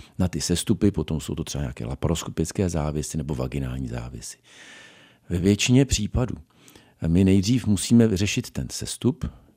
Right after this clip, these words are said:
jednou operací a pak další operací, eventuálně tu inkontinenci. Co je třeba říct, a bohužel,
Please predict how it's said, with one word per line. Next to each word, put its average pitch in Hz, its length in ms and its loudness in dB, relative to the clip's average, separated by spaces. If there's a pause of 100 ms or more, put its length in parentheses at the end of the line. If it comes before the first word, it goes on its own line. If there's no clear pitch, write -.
jednou 73 280 -2
operací 98 640 -4 (100)
a - 40 -20
pak 73 200 -2
další 69 420 -4
operací, 85 680 -4
eventuálně 82 760 0 (240)
tu - 100 -6
inkontinenci. 69 720 -4 (440)
Co - 160 0
je 101 80 6
třeba 113 340 4
říct, 85 300 -2
a 85 60 -2
bohužel, 71 600 -4